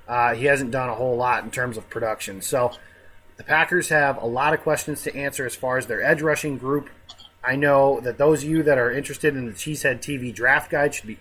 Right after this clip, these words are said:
all over that. Ross Uglum does a great job with his edge rankings every single year, and this year's a big year for the Packers because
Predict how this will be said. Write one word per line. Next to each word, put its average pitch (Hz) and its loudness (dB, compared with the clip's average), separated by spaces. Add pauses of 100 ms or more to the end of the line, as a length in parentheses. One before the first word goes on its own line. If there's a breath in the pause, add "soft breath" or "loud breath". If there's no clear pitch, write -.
all 151 6
over 151 4
that. 139 2 (360 loud breath)
Ross 135 2
Uglum 147 0
does 127 -2
a 113 -6
great 127 -4
job 131 0 (380 loud breath)
with 131 -2
his 123 -2
edge 131 0
rankings 131 -4 (760)
every 180 6
single 135 0
year, 139 2 (180)
and 123 -6
this 160 -2
year's 165 2
a 143 0
big 147 0
year 143 -2
for 147 -4
the 127 -10
Packers 127 0
because 127 -4